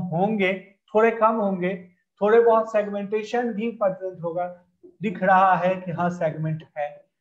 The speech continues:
लेकिन यहाँ segmentation नहीं दिखेगा, यहाँ दिख रहा है, यहाँ नहीं है। सेगमेंटेशन प्रेजेंट होंगे, ओपन सर्कुलेटरी सिस्टम होगा, लेकिन main point to be noted dear student, यहाँ किडनी लाइक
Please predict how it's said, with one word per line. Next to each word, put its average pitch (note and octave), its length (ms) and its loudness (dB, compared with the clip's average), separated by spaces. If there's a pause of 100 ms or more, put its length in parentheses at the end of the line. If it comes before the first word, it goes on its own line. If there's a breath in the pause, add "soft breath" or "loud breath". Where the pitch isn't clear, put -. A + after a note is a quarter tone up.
(280)
लेकिन F3 220 -6
यहाँ F3 200 0
segmentation E3+ 720 -8
नहीं D3+ 200 -8
दिखेगा, D#3 320 -6
यहाँ C#3+ 320 -6
दिख D3 180 -20
रहा C#3+ 80 -8
है, C3+ 60 -12
यहाँ C3 140 -18
नहीं F3 340 -8
है। D#3+ 180 -12 (640 soft breath)
सेगमेंटेशन G3 600 -4
प्रेजेंट F3+ 400 -8
होंगे, D#3+ 460 -6 (200)
ओपन G#3 260 -2
सर्कुलेटरी F#3+ 520 -8
सिस्टम E3+ 380 -12
होगा, B2 340 -12 (680)
लेकिन D3 400 -4 (120)
main E3+ 340 -4
point F3+ 320 -2
to F#3+ 160 -4
be G3 160 -2
noted F#3 360 -4
dear F3+ 200 0
student, E3 420 -6
यहाँ D3+ 320 -6
किडनी F3+ 440 -4
लाइक E3 360 0